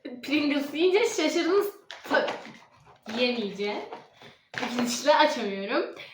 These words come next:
Ee, siz karidesli Pringles yiyince şaşırmışsınızdır falan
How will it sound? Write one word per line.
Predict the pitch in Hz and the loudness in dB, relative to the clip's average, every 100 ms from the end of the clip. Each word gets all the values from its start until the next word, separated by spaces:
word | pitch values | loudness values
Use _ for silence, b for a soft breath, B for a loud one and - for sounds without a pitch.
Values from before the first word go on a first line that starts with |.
| B B 233 | B B -6
Ee, | 220 202 196 202 | -2 -2 -2 -4
siz | 208 - - - - | -6 -10 -16 -18 -4
karidesli | 311 269 247 247 254 254 - - - - | 0 2 2 2 -2 -8 -8 -8 -10 -2
Pringles | 247 247 240 233 240 | 0 2 0 -4 -6
yiyince | 262 302 320 - | -4 -2 -2 -4
şaşırmışsınızdır | - 269 247 262 240 233 - 220 214 208 | 4 6 6 2 -4 -4 -6 -10 -8 -8
falan | - 226 214 | 2 2 2